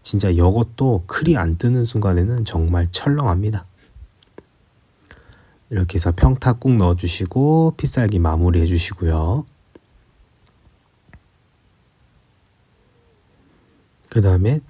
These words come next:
바로 이번에는 바로 프로메테우스 큐티 나와주시고요. 바로 피살기 쿨 되자마자 바로 피살기 버튼 눌러주시고 그 다음에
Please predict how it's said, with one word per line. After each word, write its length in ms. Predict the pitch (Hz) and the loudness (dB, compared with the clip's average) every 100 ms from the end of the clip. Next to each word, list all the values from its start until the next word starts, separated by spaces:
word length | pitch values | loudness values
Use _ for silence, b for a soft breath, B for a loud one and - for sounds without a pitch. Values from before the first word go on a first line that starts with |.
| _ _ - - | _ _ -10 0
바로 320 | 113 135 113 | 4 6 6
이번에는 640 | 110 139 139 120 135 98 - | 4 4 2 2 0 -2 4
바로 540 | - - 151 156 123 | 4 6 4 4 4
프로메테우스 1000 | - 185 170 135 90 - 107 85 - 87 90 | 0 2 4 4 2 0 -2 -2 -4 -4 -4
큐티 360 | 135 - 123 | -8 -4 -2
나와주시고요. 840 | 92 82 80 85 - 90 90 139 - B B B B B B B B B _ _ _ _ | -2 0 -2 -4 -4 0 0 0 -6 B B B B B B B B B _ _ _ _
바로 300 | 90 90 87 | 0 0 0
피살기 380 | - - 151 117 | 0 2 2 0
쿨 180 | - 151 | 2 4
되자마자 360 | 101 95 90 | 6 4 2
바로 240 | 87 107 107 | 0 0 0
피살기 420 | - - 143 104 | 2 2 2 2
버튼 300 | - - 92 | 0 0 2
눌러주시고 760 | 85 87 85 82 90 98 151 - _ _ _ - b b b b b b b b b _ _ _ _ _ _ _ _ | 2 2 0 -4 -4 -2 -2 -4 _ _ _ -20 b b b b b b b b b _ _ _ _ _ _ _ _
그 100 | 104 | -6
다음에 480 | 95 87 90 113 | 0 2 2 0